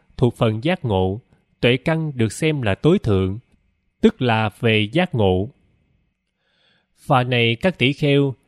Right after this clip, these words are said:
thế nào là những pháp thuộc phần giác ngộ? Tính căn, này các tỷ kheo,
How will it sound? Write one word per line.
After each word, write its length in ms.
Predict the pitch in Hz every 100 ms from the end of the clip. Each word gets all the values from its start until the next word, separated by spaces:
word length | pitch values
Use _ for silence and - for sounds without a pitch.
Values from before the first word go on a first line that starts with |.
| _ -
thế 140 | 208
nào 280 | 175 120 117
là 120 | 117
những 260 | 110 117 139
pháp 360 | - 202 -
thuộc 180 | - 117
phần 280 | - 107 107
giác 240 | 165 190
ngộ? 320 | 120 95 92 131 _ _ _ _ _ _ _
Tính 200 | - 175 226
căn, 340 | 151 139 139 135 _ _ _ -
này 240 | 117 110
các 220 | 104 -
tỷ 140 | - 131
kheo, 400 | - 139 135